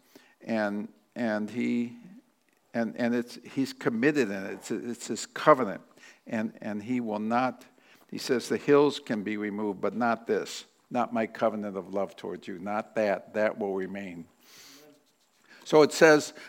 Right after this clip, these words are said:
"God is faithful, by whom you were called into the fellowship of his Son." We're called into fellowship with Jesus.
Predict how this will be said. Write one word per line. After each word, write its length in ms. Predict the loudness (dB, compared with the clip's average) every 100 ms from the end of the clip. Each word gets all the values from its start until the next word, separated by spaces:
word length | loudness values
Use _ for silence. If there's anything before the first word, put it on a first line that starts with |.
| 4
"God 260 | 12 12 12
is 140 | 10
faithful, 760 | 2 4 6 4 0 -2 -2 -8 -20 _ -20 -20 -16 4
by 340 | 10 12 12
whom 580 | 8 4 4 4 0 -4 -6
you 180 | 2 4
were 140 | 4
called 640 | 4 8 10 10 8 4 -6 -20 -20 _ -20 _
into 300 | -4 -4 -2
the 80 | -4
fellowship 680 | 0 0 2 -2 -6 -8 -6
of 120 | -8
his 160 | -8 -6
Son." 260 | -4 -2
We're 160 | -2 -2
called 480 | -2 0 2 2 2
into 220 | -2 -6
fellowship 640 | -8 -6 -6 -8 -12 -14 -20 _ _ -20 -20 -18 -10
with 160 | -10
Jesus. 600 | -8 -10 -10 -12 -14 -18